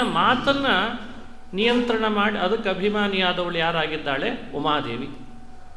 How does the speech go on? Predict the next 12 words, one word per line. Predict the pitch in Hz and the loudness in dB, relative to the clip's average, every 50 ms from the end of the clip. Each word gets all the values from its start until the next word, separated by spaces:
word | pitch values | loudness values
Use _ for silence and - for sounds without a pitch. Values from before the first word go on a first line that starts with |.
| - - - - - - - - - - - - - - - - - - - - - - - - | -14 -14 -14 -14 -14 -14 -14 -14 -14 -14 -14 -14 -14 -14 -14 -14 -14 -14 -14 -14 -14 -10 0 2
ಅಂಥ | 175 220 254 240 233 254 277 277 | 2 2 2 2 4 4 4 4
ಮಾತು | 269 240 208 190 214 240 247 240 190 175 180 196 240 254 - - - - - - - - - - - - - 135 | 4 4 4 4 4 4 2 0 -2 -2 0 -2 -2 -4 -6 -10 -12 -12 -14 -14 -14 -14 -14 -14 -14 -14 -2 0
ಬರಬೇಕಾದ್ರೆ | 170 202 226 233 277 277 277 277 277 247 226 202 196 196 | 4 4 4 4 4 2 2 2 2 0 2 2 2 0
ಹೊರಗಡೆಗೆ | 175 151 165 196 214 202 214 202 185 160 139 131 135 165 208 240 - - - - - - - - | 2 0 0 0 2 0 0 0 0 0 0 -2 -2 -2 -2 -4 -6 -10 -12 -12 -12 -14 -12 -2
ಮನಸ್ಸಿನಿಂದಲೇ | 160 175 214 247 247 240 254 247 226 226 220 220 220 226 | -2 2 2 4 2 2 0 2 2 4 4 4 4 4
ಬರಬೇಕಂತೆ. | 220 196 180 170 - 147 127 127 - 107 98 - - - - - - - - - - - - - - - - - - - - - 139 | 2 2 2 2 2 0 0 0 -4 -6 -6 -8 -10 -12 -12 -12 -14 -14 -14 -14 -14 -14 -14 -14 -14 -14 -14 -14 -14 -14 -12 -6 -2
ಮನಸ್ಸಿಗೂ | 151 180 208 226 226 226 - - 233 226 226 240 240 | 0 2 4 2 2 2 0 -2 -2 0 2 2 2
ಮಾತಿಗೂ | 226 208 190 180 196 208 202 196 220 214 208 220 | 2 2 2 4 2 2 2 0 -2 0 2 0
ಬಹಳ | 208 - 165 151 170 185 202 196 | 0 2 0 0 2 2 2 2
ದೊಡ್ಡ | 196 196 190 190 - | 0 0 -2 0 0
ಅನ್ಯೋನ್ಯತೆ | 214 185 170 170 185 202 208 208 202 196 - - 175 160 | 0 0 0 0 2 2 2 2 2 0 0 0 -2 -2
ಇದೆ. | 147 135 127 123 - - - - - | -2 -2 -4 -6 -6 -8 -12 -12 -12